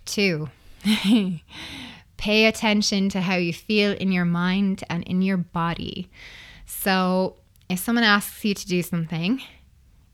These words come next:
do you feel knots in your stomach? Do you feel any tightness in your chest? Do you feel a little bit of pressure or stress? Or is it giving you a feel-good feeling? Because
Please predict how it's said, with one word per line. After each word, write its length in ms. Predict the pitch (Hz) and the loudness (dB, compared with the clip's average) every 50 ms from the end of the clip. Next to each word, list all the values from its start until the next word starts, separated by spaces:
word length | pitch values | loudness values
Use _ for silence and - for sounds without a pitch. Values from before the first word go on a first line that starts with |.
| _ | _
do 120 | - 180 180 | -8 -4 -2
you 120 | 175 170 | -2 -2
feel 260 | - - 175 170 160 | -4 -4 -4 -4 -4
knots 420 | 160 160 - - 196 - - - - | -4 -4 -4 -6 -8 -8 -10 -4 -2
in 80 | 208 196 | 0 0
your 120 | 202 202 | 0 0
stomach? 680 | - - - 214 196 196 190 196 202 196 - - - - - - - - - - | -2 -2 -2 0 0 2 2 0 0 -2 -6 -12 -20 -18 -18 -18 -20 -20 -16 -14
Do 160 | - - 180 | -12 -12 -12
you 40 | 175 | -12
feel 260 | - - 180 165 165 | -10 -8 -8 -6 -6
any 260 | 165 160 156 - 240 | -6 -6 -8 -8 -10
tightness 640 | - - - 196 180 185 - 202 202 196 196 - - | -10 -10 -6 -6 -6 -4 -4 -4 -4 -4 -4 -4 -4
in 80 | 208 190 | -4 -2
your 120 | 180 170 | -2 -4
chest? 760 | 180 - - 190 180 180 190 - - - - - - - - - _ - - - - - - - - - - - _ _ _ - | -6 -6 -4 -4 -4 -4 -4 -6 -12 -14 -12 -12 -14 -14 -16 -18 _ -20 -20 -20 -20 -20 -20 -20 -20 -20 -20 -20 _ _ _ -16
Do 120 | - - 185 | -8 -6 -6
you 60 | 175 | -6
feel 200 | - - 202 202 | -4 -4 -2 -2
a 100 | 202 196 | 0 0
little 160 | 190 190 185 | -2 -2 -2
bit 160 | 175 180 165 | -2 -4 -4
of 300 | 165 165 165 - - - _ - | -4 -4 -6 -8 -12 -20 _ -20
pressure 960 | - - - - 208 202 226 - - - - 262 247 240 233 226 226 220 220 - | -20 -18 -10 -4 -4 -4 -2 -2 -4 -4 -2 -2 -2 0 0 0 -2 -2 -4 -4
or 140 | 156 151 165 | -6 -6 -6
stress? 920 | - - - - - 190 196 208 240 294 - - - - - - - - - - - - - - - - - - - - _ - | -8 -8 -12 -10 -6 -2 0 0 0 0 -2 -8 -14 -12 -10 -10 -10 -10 -14 -20 -20 -20 -20 -20 -20 -20 -20 -20 -20 -20 _ -4
Or 120 | 208 202 | 0 0
is 160 | 214 226 208 240 | 2 2 2 0
it 260 | 262 247 - - _ _ _ _ _ - | 0 0 -2 -6 _ _ _ _ _ -4
giving 360 | - 220 220 202 220 220 214 | -2 -2 0 2 2 2 2
you 400 | 208 202 196 190 190 185 185 - - - | 2 2 2 2 0 0 -2 -4 -8 -8
a 240 | - 165 180 170 165 | -6 -4 -4 -2 -4
feel-good 600 | 170 - - - 196 247 320 294 - 196 160 - | -6 -8 -8 -4 -2 -2 -2 0 -2 -2 -4 -4
feeling? 480 | - - - - 131 - - - 196 180 - - - - - _ _ _ - _ _ - | -6 -8 -8 -8 -8 -8 -6 -6 -6 -8 -8 -14 -20 -20 -20 _ _ _ -20 _ _ -6
Because 840 | - 208 185 180 - 196 185 180 175 175 175 175 - - - - | -4 -4 -4 -2 -2 -2 0 0 0 0 -2 -4 -4 -6 -6 -8